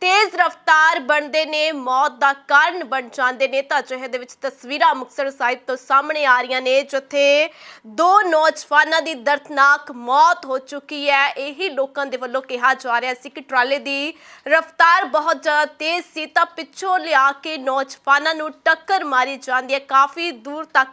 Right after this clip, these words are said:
ਘਸੀੜਦਾ ਲੈ ਗਿਆ। ਦਸ ਵਜੇ ਦੇ ਕਰੀਬ ਇਹ ਹਾਦਸਾ ਵਾਪਰਿਆ। ਮੌਕੇ ਤੇ ਹੀ ਦੋ ਨੌਜਵਾਨਾਂ ਦੀ ਮੌਤ ਹੋ ਚੁੱਕੀ ਹੈ, ਜਦਕਿ ਇੱਕ ਨੌਜਵਾਨ ਗੰਭੀਰ ਰੂਪ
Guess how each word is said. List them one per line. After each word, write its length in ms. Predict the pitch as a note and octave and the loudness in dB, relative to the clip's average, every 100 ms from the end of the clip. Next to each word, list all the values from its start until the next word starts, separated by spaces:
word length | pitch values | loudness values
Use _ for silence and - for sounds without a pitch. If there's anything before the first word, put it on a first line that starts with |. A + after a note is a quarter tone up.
| C4+ | -10
ਘਸੀੜਦਾ 640 | - C4+ G#3 C4+ C4+ C#4+ C#4+ - - - | -14 -8 2 4 4 2 -2 -16 -20 -6
ਲੈ 240 | B3+ D4 D#4 | 2 2 2
ਗਿਆ। 260 | D#4 E4+ | 2 0
ਦਸ 360 | D4+ D4 D#4+ E4 | 2 2 2 -2
ਵਜੇ 220 | D4+ C#4 | -4 -4
ਦੇ 140 | B3 | -8
ਕਰੀਬ 420 | D4 - C#4 C#4+ D4 | -10 -8 -8 -8 -4
ਇਹ 120 | C4+ - | -4 2
ਹਾਦਸਾ 420 | C4 C4+ - E4+ B3+ | 2 2 0 0 2
ਵਾਪਰਿਆ। 480 | C4+ C4+ - D4 D4 | 0 0 0 2 2
ਮੌਕੇ 540 | B3+ B3+ C4+ C#4 F4+ | 0 -2 -2 -2 -8
ਤੇ 240 | F#4 D#4 C#4+ | -8 -8 -8
ਹੀ 140 | C#4 | -8
ਦੋ 200 | A3+ C4 | -4 -4
ਨੌਜਵਾਨਾਂ 720 | C4 B3+ B3+ - C4 C4+ D4+ | -2 -6 -8 -6 0 2 2
ਦੀ 380 | C4+ D4 D4 D4+ - - - _ | 2 -2 -6 -8 -14 -20 -20 _
ਮੌਤ 400 | B3 C#4 D#4+ F4 | 2 4 4 2
ਹੋ 180 | F4 D#4 | -2 -6
ਚੁੱਕੀ 440 | E4 E4 D4 D4+ D4+ | -6 -10 -10 -2 2
ਹੈ, 160 | D4+ | 2
ਜਦਕਿ 360 | C#4+ C#4+ - D#4 | 2 -4 -4 -12
ਇੱਕ 340 | D4+ D4+ - | -10 -12 -2
ਨੌਜਵਾਨ 920 | E4 D#4 C#4 C#4+ - - C#4 C#4+ D4+ | -2 0 0 0 -2 -2 2 2 2
ਗੰਭੀਰ 500 | C#4 C4+ B3 C4+ C4+ | -2 -4 -4 -10 -10
ਰੂਪ 200 | B3+ D4 | -8 -8